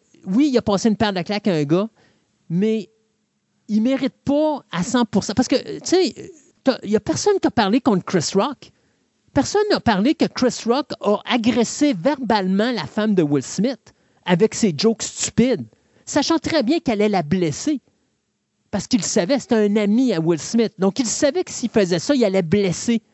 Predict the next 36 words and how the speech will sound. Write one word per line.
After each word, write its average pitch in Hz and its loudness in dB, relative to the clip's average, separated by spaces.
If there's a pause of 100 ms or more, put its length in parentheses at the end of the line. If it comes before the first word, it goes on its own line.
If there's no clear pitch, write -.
(560)
la 180 -6
femme 202 0
de 180 2
Will 151 -2
Smith. 247 -2
C'était 320 0
intentionnel. 214 0 (320)
Le 214 2
monde 392 2
le 190 4
laisse 202 0
aller 165 2
avec 170 -2
ça. « - -2
Ah, 262 0
c'est - -10
correct, 294 0
ça. » - -2 (1500)
Mais 170 2
ça 247 0
l'est 254 4
pas 196 2
plus, 233 0
tant 170 -8
qu'à 147 -6
moi. 165 0 (140)
Chris 240 0
Rock 302 0
aurait 185 2
dû 165 0
avoir 202 2
exactement 208 0
la 170 -2
même 190 2
affaire 180 -4
que 180 0